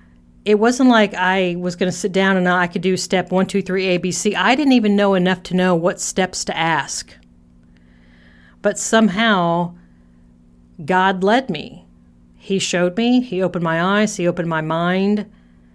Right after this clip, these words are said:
and I was able to do things that I, to this day, I don't know how I was able to do. I think that could be what it feels like for us to walk on water when we're literally doing something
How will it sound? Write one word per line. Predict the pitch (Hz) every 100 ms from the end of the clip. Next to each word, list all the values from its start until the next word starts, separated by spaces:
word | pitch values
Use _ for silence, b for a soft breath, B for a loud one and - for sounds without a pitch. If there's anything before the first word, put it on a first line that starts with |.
| b b b -
and | 190 180
I | 185
was | 190 185
able | 190 190
to | 196 170
do | 190 214
things | 214 185 175 175
that |
I, | 160 185 220
to | 220 208
this | 196 196
day, | 226 208
I | 180
don't | 175 180
know | 170
how | 165 170
I | 165
was | 156 160
able | 151 147
to | 147
do. | 139 156 92 - - _ _ _ _ _ _ _ _ _ _
I | -
think | 214 247 -
that | 202 196 180 -
could | - 202 160
be | 170 151 147 143 139 b b b b b
what | 185
it | 185
feels | 180 185 170
like | 175
for | 175 -
us | 196 175 - - - - - _
to | -
walk | 160 175 175
on | 160 156
water | 156 156 151 151 131 - - _ b b b b b b b
when | 170 170
we're | 170 170
literally | 160 180 202 214 202 196
doing | 180 175 170 170
something | 165 - 156 135 156 151 151 147